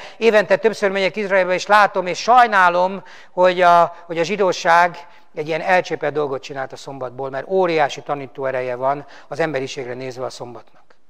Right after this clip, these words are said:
Ugye évekkel ezelőtt azért nem maradtam a csoporttal szombaton, mert nem tudtam őket hová vinni vacsorázni. Ma ez már nem gond. A jeruzsálemi szállodánktól háromszáz kiló-, háromszáz méteres közben tudom az összes nyitva lévő helyet.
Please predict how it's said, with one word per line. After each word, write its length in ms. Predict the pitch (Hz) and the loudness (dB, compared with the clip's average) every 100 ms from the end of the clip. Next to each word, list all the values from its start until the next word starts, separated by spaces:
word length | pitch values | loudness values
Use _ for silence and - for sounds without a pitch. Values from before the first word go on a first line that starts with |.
| - - - - - - - - - | -20 -20 -20 -20 -20 -20 -20 -20 -8
Ugye 360 | 175 175 180 180 | 2 6 6 4
évekkel 440 | 214 202 190 185 | 4 6 6 6
ezelőtt 320 | 196 180 185 190 | 6 6 4 4
azért 220 | 180 180 | 2 2
nem 100 | 180 | 0
maradtam 360 | 175 165 165 | 0 0 -2
a 60 | 156 | -6
csoporttal 440 | 175 170 160 151 | -6 -4 -4 -4
szombaton, 420 | 135 165 170 170 175 | -6 -4 -4 -4 -4
mert 120 | 175 | -4
nem 100 | 156 | -4
tudtam 260 | 143 156 | -8 -10
őket 240 | 147 143 139 | -10 -10 -10
hová 240 | 151 131 | -4 -4
vinni 180 | 135 135 | -4 -8
vacsorázni. 600 | 131 - 123 - - - - - - - - - - - - - | -10 -10 -16 -20 -20 -20 -20 -20 -20 -20 -20 -20 -20 -20 -20 -8
Ma 140 | 160 175 | 0 2
ez 120 | 160 | 2
már 140 | 165 | -2
nem 160 | 165 151 | -2 -6
gond. 220 | 131 104 - - - - - - - - - - - - - - | -10 -12 -18 -20 -20 -20 -20 -20 -20 -20 -20 -20 -20 -20 -20 -4
A 40 | 143 | 2
jeruzsálemi 580 | 196 202 185 180 170 | 4 4 4 4 2
szállodánktól 1000 | 160 202 196 185 170 165 147 165 165 156 - - | 0 4 4 4 2 0 0 0 0 -2 -12 0
háromszáz 560 | 202 190 170 156 160 | 4 4 2 -2 -6
kiló-, 260 | - 175 175 | -4 -4 -2
háromszáz 460 | 151 185 180 165 151 | 0 2 0 -4 -6
méteres 400 | 175 170 156 143 | -4 -4 -4 -4
közben 340 | 180 156 156 | -6 -6 -6
tudom 220 | - 165 156 | -8 -8 -8
az 100 | 151 | -6
összes 320 | 185 - - | -8 -10 -12
nyitva 280 | 156 - 131 | -12 -8 -6
lévő 280 | 135 131 | -6 -8
helyet. 440 | 127 120 - - | -8 -10 -12 -20